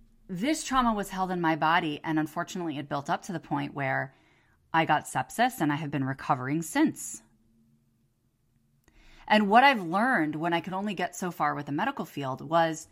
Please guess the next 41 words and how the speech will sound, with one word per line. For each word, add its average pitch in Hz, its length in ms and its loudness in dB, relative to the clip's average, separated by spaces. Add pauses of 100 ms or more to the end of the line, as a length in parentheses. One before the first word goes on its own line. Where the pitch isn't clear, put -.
(480)
to 220 160 0
really 202 280 0
start 185 240 -2
exploring 156 720 -4
other 160 180 -2
ways 139 260 -6
that 131 100 -10
I 131 80 -8
could 160 140 -6
heal 208 220 -2
myself. 156 600 -2
And 160 260 0 (380)
when 185 320 0
I 175 240 2
found 185 560 0
Reiki 156 560 -4
and 160 160 2
the 156 80 0
Akashic - 540 -4
Records 139 480 -6
and 160 340 0
energy 160 400 -2
healing 143 480 -10
and 156 140 -6
spirituality 151 1040 -4
at - 80 -2
a 185 60 -2
greater 185 320 -2
depth 151 420 -2
than 160 160 -2
I 147 80 -2
had 147 140 -8
already 135 240 -4
experienced 135 580 -8
it, - 140 -10
'cause 151 100 -12
I 156 80 -2
was 147 160 -6
always 139 240 -4
very 139 220 -10
spiritual, - 680 -12